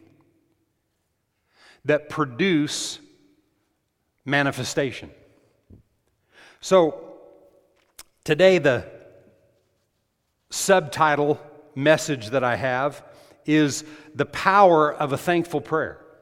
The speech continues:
The power of a thankful prayer. There's power in thanksgiving. There's power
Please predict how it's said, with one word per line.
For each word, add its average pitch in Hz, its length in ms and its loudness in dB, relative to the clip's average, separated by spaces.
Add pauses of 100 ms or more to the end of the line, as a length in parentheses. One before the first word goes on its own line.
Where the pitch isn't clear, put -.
(1700)
The 117 80 -6
power 185 800 2 (600)
of 123 140 -6
a 120 60 -4
thankful 170 680 -4
prayer. 107 440 -8 (1300)
There's 135 240 -4
power 175 600 4
in 139 260 -4
thanksgiving. 131 720 -6
There's 120 240 -10 (400)
power 165 800 4